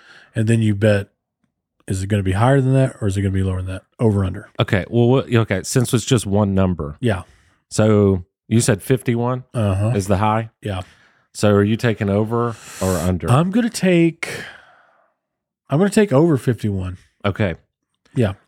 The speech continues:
Speaker 2: I'm gonna take over fifty-one.
Speaker 1: Okay.
Speaker 2: Um, and
Speaker 1: Not by a lot,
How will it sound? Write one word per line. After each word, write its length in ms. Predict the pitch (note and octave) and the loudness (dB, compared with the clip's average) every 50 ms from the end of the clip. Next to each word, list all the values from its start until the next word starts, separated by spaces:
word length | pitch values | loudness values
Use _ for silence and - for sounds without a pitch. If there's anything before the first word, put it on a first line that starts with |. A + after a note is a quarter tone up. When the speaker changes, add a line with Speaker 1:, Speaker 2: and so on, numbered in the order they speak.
| _ - | _ -2
Speaker 2:
I'm 140 | G#2+ B2+ D3 | 0 2 2
gonna 140 | D#3 D3 A#2+ | 2 2 2
take 240 | - C3+ A#2 - | 2 0 0 2
over 260 | G#2+ G2+ G2+ F#2 F#2+ F2 | 2 2 2 2 -2 -4
fifty-one. 600 | - G2 E2 - - E2 E2 D#2 D2 D2 D2 - _ - | -4 -6 -8 -6 -8 -8 -8 -8 -10 -12 -14 -12 _ -2
Speaker 1:
Okay. 260 | B2 A2 A2 G#2+ F#2+ - _ _ _ _ _ - | 0 2 2 0 -2 -2 _ _ _ _ _ -8
Speaker 2:
Um, 480 | F2+ F2+ F2+ F2 F2 E2+ E2 E2+ E2 _ _ _ _ _ _ _ _ _ _ _ _ - | -4 -4 -2 -2 -2 -4 -4 -8 -10 _ _ _ _ _ _ _ _ _ _ _ _ -2
and 560 | G2 G#2 A2 A2 A2+ A2+ A2 A2 A2 A2 - - | 2 4 4 4 4 4 2 2 0 -2 0 0
Speaker 1:
Not 140 | C#3 E3 E3 | 0 2 2
by 140 | F3 D3 C3 | 2 2 2
a 40 | |
lot, 300 | A#2+ G#2+ F#2+ F#2 G2 - | 2 0 -4 -6 -8 -10